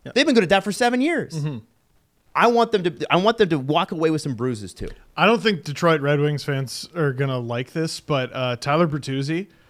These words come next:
Speaker 1: and him fitting exactly what the Leafs want is great. Go and look at some of the photos of him. The look on his face,
Speaker 2: He's
Speaker 1: the way
Speaker 2: having a
Speaker 1: he
Speaker 2: great
Speaker 1: looks,
Speaker 2: time.
Speaker 1: the way he looks at Austin Matthews is the look of someone who's never played with a player that good.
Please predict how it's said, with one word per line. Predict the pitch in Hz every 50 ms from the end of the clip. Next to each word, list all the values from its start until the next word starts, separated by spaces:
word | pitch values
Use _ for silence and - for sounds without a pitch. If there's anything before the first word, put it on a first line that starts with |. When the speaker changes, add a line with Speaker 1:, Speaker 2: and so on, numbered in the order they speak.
| _ _ _ _ _ _
Speaker 1:
and | - 147 147 147 139 139 139
him | 127 123 156 175 170 170
fitting | 160 - - 165 156 156 151 151
exactly | 139 131 131 147 143 147 - 165 156
what | 143 139 -
the | 156
Leafs | 139 131 135 127 - -
want | 123 127 131 135 139 - -
is | 147 131 120
great. | 120 - 123 123 127 170 - - _ _ _ _ _ _ _ _ _ _ _ _ _ _ _ _ _ -
Go | 175 190 269
and | 330 330
look | 311 294 -
at | 269 208
some | - 220 214 208
of | 196
the | 165
photos | - - 139 131 131 131 131 120
of | 120 110
him. | 104 113 107 104 - _ _ _ _ _ _ _ _ _ _ _ _ _ _ _ _ _ _ _ _ _ _ _ _ _ _ -
The | 139 160
look | 160 165 160 156 160 190 185 -
on | 220 208 196
his | 165 143 175 165 -
face, | - - 143 135 127 117 -
Speaker 2:
He's | 120 117 95
Speaker 1:
the | 165
way | 156 139 143 151 131
Speaker 2:
having | 135 139 135
a |
Speaker 1:
he | 190
Speaker 2:
great | 202 127 123
Speaker 1:
looks, | - 135
Speaker 2:
time. | 117 107 101 87 - _ -
Speaker 1:
the | 165 156
way | 147 165 180 190
he | 170 208 208
looks | 190 185 185 - -
at | 175 151
Austin | 147 160 156 - - 165
Matthews | 143 131 127 135 135 - 147 147 - - - _ _ _ _ _ _ - - - _ _ _ _ _ -
is | 175 156 156 147 143 139
the | - - 175
look | 151 156 170 170 190
of | 156 143
someone | - 170 160 156 147
who's | 151 160 147 127
never | 151 147 143 151
played | 143 - 151 147 139
with | 135 139
a | 127 120
player | - 135 127 123
that | 117 113 110 98
good. | 107 95 92